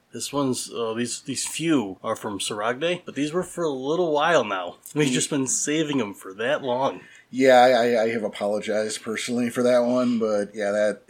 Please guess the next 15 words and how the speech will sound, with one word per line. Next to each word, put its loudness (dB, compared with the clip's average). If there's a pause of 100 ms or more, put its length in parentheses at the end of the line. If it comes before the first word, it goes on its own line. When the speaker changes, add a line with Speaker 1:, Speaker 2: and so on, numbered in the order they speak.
(160)
Speaker 2:
that, 0
that 2
email -2
got -4
caught -2
up -2
with -6
some -6
junk -4
mail, 2 (300)
and -2
so 4
I 2
missed -2
it 0